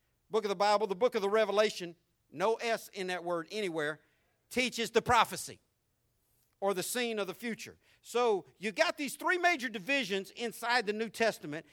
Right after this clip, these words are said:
You got the history, the mystery, and the prophecy. All right? And I want us to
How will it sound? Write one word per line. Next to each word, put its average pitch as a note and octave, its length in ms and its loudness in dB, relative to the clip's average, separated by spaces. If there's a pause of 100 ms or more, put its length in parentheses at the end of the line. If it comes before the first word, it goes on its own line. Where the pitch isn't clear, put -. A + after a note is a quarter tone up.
(140)
You F3+ 120 -4
got A#3+ 200 4
the G#3 60 -4
history, D#4 340 -2
the A#3 100 0
mystery, B3 380 0
and A3 60 -2
the F#3 60 -2
prophecy. F3 580 -2 (1000)
All D#3 100 -4
right? G#3+ 260 4 (220)
And F#3 180 -2
I C4+ 180 6
want D#4+ 360 2
us G#3 560 2 (300)
to G3+ 560 -6